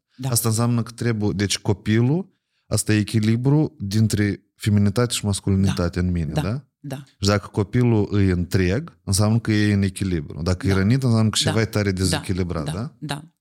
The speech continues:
Speaker 1: Da,
Speaker 2: Ok.
Speaker 1: da. Și adultul exact așa, pentru că adultul o să zică, „Tu te duci la treburile tale, eu la ale mele, ne vedem de seară.”
Speaker 2: Mhm.
Speaker 1: Eu știu că tu ai ședință, nu trebuie să-mi răspunzi nici la telefon.
Speaker 2: Mhm. Da.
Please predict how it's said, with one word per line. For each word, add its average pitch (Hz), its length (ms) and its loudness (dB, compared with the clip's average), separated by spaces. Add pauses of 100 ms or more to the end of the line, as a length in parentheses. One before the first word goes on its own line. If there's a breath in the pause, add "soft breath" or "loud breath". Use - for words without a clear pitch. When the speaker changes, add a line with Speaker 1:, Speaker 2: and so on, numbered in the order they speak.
Speaker 1:
Da, 147 160 -8
Speaker 2:
Ok. 101 160 -6
Speaker 1:
da. 76 340 -14
Și - 140 -4
adultul 185 480 0
exact 196 400 -4
așa, 190 260 0
pentru 165 280 -4
că - 80 -4
adultul 226 360 -2
o - 40 -2
să - 120 -4
zică, 196 300 -4
„Tu 220 120 -4
te - 140 -6
duci 180 180 -2
la 175 80 -2
treburile 160 440 -4
tale, 170 260 -2
eu 170 180 0
la 165 80 -2
ale 156 140 0
mele, 214 260 -4
ne 202 100 0
vedem 190 240 -4
de 180 80 -6
seară.” 175 340 -2 (160 loud breath)
Speaker 2:
Mhm. 107 400 -4 (460)
Speaker 1:
Eu 165 120 -2
știu 226 200 0
că - 80 -10
tu - 80 -2
ai 190 120 2
ședință, 185 640 -4 (260 soft breath)
nu 226 140 2
trebuie 247 200 0
să-mi 208 180 0
răspunzi 185 340 -4
nici 190 140 0
la 208 120 -2
telefon. 220 520 -6 (400)
Speaker 2:
Mhm. 110 440 -6 (840)
Da. 95 300 -6